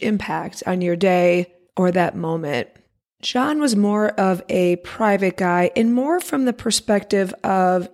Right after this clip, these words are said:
he didn't want people to have to worry about us. But I was seriously challenged trying to keep up with responding to all these messages, so I convinced him at some point in twenty twenty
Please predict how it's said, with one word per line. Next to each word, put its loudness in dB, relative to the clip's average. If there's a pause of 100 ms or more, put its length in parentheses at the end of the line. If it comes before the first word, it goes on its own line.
he -2
didn't 0
want 0
people -2
to -6
have -2
to -4
worry 0
about -2
us. -4 (480)
But 0
I 2
was 0 (140)
seriously 0
challenged -2
trying 0
to -4
keep -4
up -4
with 2
responding 0
to -6
all -2
these 0
messages, 0
so 2
I 2
convinced -2
him -2
at -4
some -2
point -4
in -4
twenty -4
twenty -6